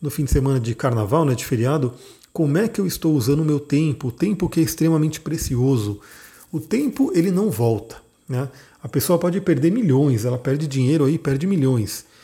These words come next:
E ela pode recuperar todos esses milhões e mais. Mas o tempo não. O tempo que passou, passou. Então, saber como estamos utilizando o nosso tempo é importantíssimo, principalmente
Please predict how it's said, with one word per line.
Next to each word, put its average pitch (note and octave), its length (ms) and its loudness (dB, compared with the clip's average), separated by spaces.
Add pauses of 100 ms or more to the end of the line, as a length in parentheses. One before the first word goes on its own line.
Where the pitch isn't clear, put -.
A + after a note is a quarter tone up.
(220)
E B3 420 0
ela C#4+ 160 0
pode E3 220 0
recuperar D3+ 560 0
todos D#3+ 220 0
esses C#3 120 -2
milhões C3+ 440 2
e D#3+ 40 0
mais. A2 480 -2 (380)
Mas C#3+ 160 0
o D#3 60 -2
tempo D#3 340 -2
não. G#2 260 0 (220)
O B2 60 -6
tempo - 280 -2
que - 120 -4
passou, G#3 600 -2 (200)
passou. C#3+ 520 -4 (600)
Então, F3 280 2
saber G3 500 0
como G#3+ 180 0
estamos D3+ 340 -2
utilizando C3+ 400 -2
o C3 60 -2
nosso B2+ 220 -4
tempo D#3 460 -2 (140)
é D3+ 300 0
importantíssimo, E3+ 960 0 (400)
principalmente D#3 920 -2